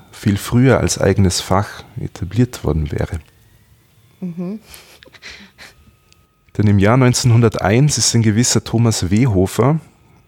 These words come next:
Speaker 1: auf Anraten der Wiener Professorenschaft nach München gegangen, um an den Übungen Krumbachers teilzunehmen. Und anschließend hat er sich in Wien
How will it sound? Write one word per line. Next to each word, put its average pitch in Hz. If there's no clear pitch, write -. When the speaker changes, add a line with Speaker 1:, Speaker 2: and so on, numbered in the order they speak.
Speaker 1:
auf -
Anraten 107
der 95
Wiener 113
Professorenschaft 101
nach 98
München 117
gegangen, 107
um 101
an 101
den 98
Übungen 101
Krumbachers 101
teilzunehmen. 104
Und 107
anschließend 113
hat 107
er 113
sich -
in 101
Wien 120